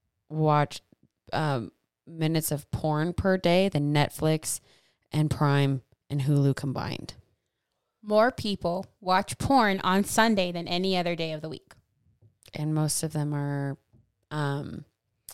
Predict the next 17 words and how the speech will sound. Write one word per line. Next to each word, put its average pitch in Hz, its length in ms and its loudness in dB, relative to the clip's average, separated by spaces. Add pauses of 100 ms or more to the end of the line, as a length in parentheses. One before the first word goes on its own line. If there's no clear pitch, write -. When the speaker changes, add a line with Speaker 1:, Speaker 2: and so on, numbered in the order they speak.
(2250)
Speaker 1:
oh, 196 160 -4
that's 156 240 -4
interesting. 151 600 -6
Sorry. 147 500 -2
Um, 160 480 2 (400)
eighty-eight 180 520 2
percent 170 440 -2
of 156 120 -2
scenes 151 380 0
in 151 120 0
porn 160 380 -2
films - 380 -4
contain 76 480 -6
acts 143 360 -2
of 175 100 -6
physical 165 600 -4
aggression, - 840 -6